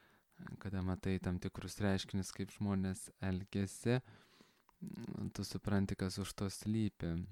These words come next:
Pavyzdžiui, vieną, ką matau labai stipriai, kad, e, vienas žvilgsnis, jau vienas matymas yra toks, kad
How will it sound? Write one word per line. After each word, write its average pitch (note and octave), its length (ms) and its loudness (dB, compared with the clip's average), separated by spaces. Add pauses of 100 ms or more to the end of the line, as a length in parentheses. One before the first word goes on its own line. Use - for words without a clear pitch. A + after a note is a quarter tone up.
(380)
Pavyzdžiui, G#2 420 4 (2500)
vieną, A2 320 8 (1040)
ką G2 220 4
matau F#2+ 460 6
labai F#2+ 300 8
stipriai, G2 540 4
kad, - 340 2
e, F#2+ 220 4 (1160)
vienas F2 360 6
žvilgsnis, E2 560 0
jau F2+ 100 4
vienas F2 380 2 (760)
matymas F2 720 2 (1120)
yra F2 240 4
toks, - 340 -2
kad - 340 -2